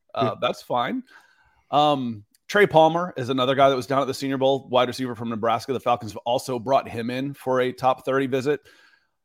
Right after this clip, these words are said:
Speaker 1: He, Aaron, he surprised me. I'm watching this guy. I'm like, "Okay, he's good possession type receiver. He runs nice routes, catches the ball in traffic pretty well." Four three, what? You know, and then he goes, "I had no idea.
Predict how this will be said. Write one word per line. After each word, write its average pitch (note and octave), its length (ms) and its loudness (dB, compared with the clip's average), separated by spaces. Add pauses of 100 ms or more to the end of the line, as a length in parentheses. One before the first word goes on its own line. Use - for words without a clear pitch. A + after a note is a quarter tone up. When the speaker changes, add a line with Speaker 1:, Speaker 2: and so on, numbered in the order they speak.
(100)
Speaker 1:
He, A#3 340 -4 (440)
Aaron, A#3+ 180 4
he E4+ 60 0
surprised C#3+ 500 2
me. F#2+ 260 -10 (100)
I'm D3+ 180 -2
watching F3+ 260 2
this D#3+ 140 -6
guy. C#3+ 80 2
I'm D3+ 60 -2
like, E3 120 0
"Okay, G#3+ 560 -2
he's D#3+ 340 -8 (720)
good F#3 180 4
possession E3+ 460 0
type D#3+ 260 0
receiver. D3+ 600 -6
He A2+ 100 -14
runs C3 340 -4
nice C#3 300 -4
routes, C3 540 0 (100)
catches C#3+ 300 -4
the C3 60 -6
ball C#3+ 220 6
in C3 60 -4
traffic C3+ 420 -2
pretty D3 220 -2
well." D#3 360 2 (180)
Four G#3+ 240 4
three, F#3+ 300 2
what? D#3 380 8 (720)
You E3 120 -6
know, F#3+ 100 2
and F#3+ 80 2
then G#3+ 80 2
he A3+ 60 0
goes, G3 260 4
"I E3+ 100 2
had F#3+ 160 2
no F3+ 160 2
idea. F3 400 0